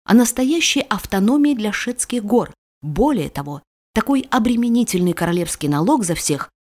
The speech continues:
буду платить сама. Естественно, совсем без налогов ни одна страна обойтись не может,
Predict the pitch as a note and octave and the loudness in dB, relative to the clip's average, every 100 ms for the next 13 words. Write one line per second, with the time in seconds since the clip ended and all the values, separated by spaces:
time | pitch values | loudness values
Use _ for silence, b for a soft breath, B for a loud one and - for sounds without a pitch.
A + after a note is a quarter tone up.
0 | - B3+ A3+ - D#3 F3+ - - D3+ C#3 | 0 2 2 0 -4 -4 -4 -6 -6 -8
1 | - _ _ _ _ - C4+ - F#4+ F#4+ | -14 _ _ _ _ -2 0 0 -2 -2
2 | D4 D4 D4 C#4+ _ _ - C#4+ C#4+ F4+ | 2 2 2 -4 _ _ 0 2 2 2
3 | F4+ D#4 C4 D4+ D#4 C4+ C#4 B3+ C4+ B3+ | 4 4 4 4 4 4 2 4 4 4
4 | D4 - B3 B3+ D4 A#3 A3+ B3 C#4+ C4 | 2 2 4 4 4 2 0 0 -2 2
5 | B3+ C4 D#4+ E3 - | 4 6 4 0 -8